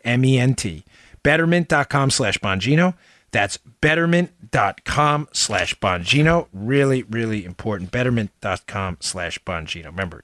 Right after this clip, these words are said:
investing involves risk, so check it out. But this is one, up to one year managed free. Definitely worth your time. Don't accept average.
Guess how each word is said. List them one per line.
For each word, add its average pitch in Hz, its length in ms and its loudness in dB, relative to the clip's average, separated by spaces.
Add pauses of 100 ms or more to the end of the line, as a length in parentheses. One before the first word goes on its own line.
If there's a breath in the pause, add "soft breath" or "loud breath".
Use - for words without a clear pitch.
investing 87 460 -8
involves 82 480 -14
risk, - 400 -12
so - 260 -14
check - 320 -4
it 90 80 -4
out. 82 220 -4 (100)
But 90 160 -8
this 95 240 -2
is 90 100 -8
one, 131 460 0
up - 160 -4
to 110 80 -4
one 127 240 0
year 113 260 0
managed 95 440 -2
free. 80 320 -10
Definitely 95 500 -4 (260 soft breath)
worth 95 220 -10
your 90 80 -12
time. 80 440 -14
Don't 139 280 2 (100)
accept - 520 -6
average. 82 320 -8